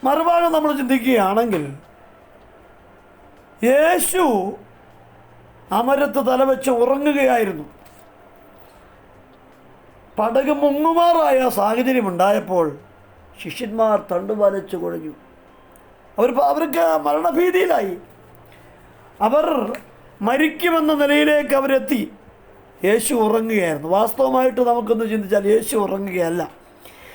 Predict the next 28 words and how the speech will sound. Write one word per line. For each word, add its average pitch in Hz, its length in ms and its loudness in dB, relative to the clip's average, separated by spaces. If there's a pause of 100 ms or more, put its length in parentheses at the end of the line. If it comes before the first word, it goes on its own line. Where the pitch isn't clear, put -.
(340)
യേശു 285 280 2 (120)
ഉണർന്നു 311 340 0
തന്നെയാണ് 294 400 2
ഇരിക്കുന്നത്. 208 340 -2
എന്നാൽ 226 260 2 (540)
ഉറങ്ങുന്ന 254 380 0 (140)
ഭാവം 302 360 2
യേശു 262 260 0
കാണിക്കുന്നു. 233 500 0 (120)
കാരണം 220 300 0 (440)
തൻ്റെ 214 200 2 (120)
ശിഷ്യന്മാരുടെ 226 760 0 (420)
വിൽ 247 140 2 (100)
പവർ 233 260 -2
ഒന്നറിയുവാൻ, 196 580 0
അവരുടെ 214 260 -2
കപ്പാസിറ്റി 240 600 -2
അറിയുവാൻ, 208 360 0 (360)
അവരുടെ 240 280 -2
മനോധൈര്യം 269 640 2
അറിയുവാൻ, 240 320 0 (800)
അവർക്ക് 254 320 -4
എന്നിലുള്ളതാണെന്ന് 285 640 2
വിശ്വാസമൊന്ന് 302 760 0
മാ-, 262 180 2
അത് 254 100 -4 (100)
പരീക്ഷിക്കാൻ 302 560 0
തക്കവണ്ണം 254 420 0